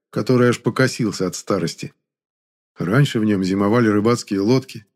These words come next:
потом там устроили склад для овощей, а потом и вовсе забросили.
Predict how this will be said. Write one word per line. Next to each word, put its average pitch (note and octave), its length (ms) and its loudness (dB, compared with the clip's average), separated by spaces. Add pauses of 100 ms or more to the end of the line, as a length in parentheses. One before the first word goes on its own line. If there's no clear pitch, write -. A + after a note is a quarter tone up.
(100)
потом D3 280 2
там A#2+ 180 2
устроили A2+ 380 2
склад G#2 340 -2
для F#2+ 160 0
овощей, F#2 580 -4 (560)
а F2+ 100 -6
потом A2 320 2
и B2+ 40 6
вовсе B2+ 340 4
забросили. A#2 640 0